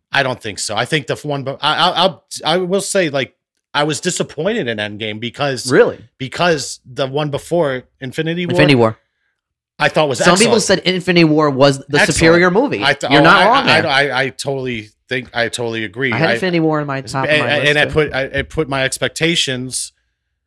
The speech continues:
Speaker 1: which I, I really don't l-, like to do, is allow myself to have expectations
Speaker 2: Mm-hmm.
Speaker 1: higher, you know, because I did think that Infinity War was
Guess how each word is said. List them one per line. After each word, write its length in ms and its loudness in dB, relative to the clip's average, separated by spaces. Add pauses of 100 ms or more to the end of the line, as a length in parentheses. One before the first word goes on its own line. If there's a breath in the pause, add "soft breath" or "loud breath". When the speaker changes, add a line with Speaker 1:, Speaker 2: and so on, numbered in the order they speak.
(180)
Speaker 1:
which 320 -2
I, 160 2
I 140 0
really 360 -2
don't 420 -6 (220)
l-, 380 -10
like 320 -4
to 160 -8
do, 400 -6
is 160 -10
allow 260 -2
myself 380 -6
to 80 -8
have 220 -6
expectations 1080 -8
Speaker 2:
Mm-hmm. 220 -14 (720)
Speaker 1:
higher, 800 -2
you 120 -8
know, 140 -2
because 320 -2
I 120 2
did 320 -4
think 240 -6 (640)
that 260 -2
Infinity 500 -6
War 200 -8
was 220 -10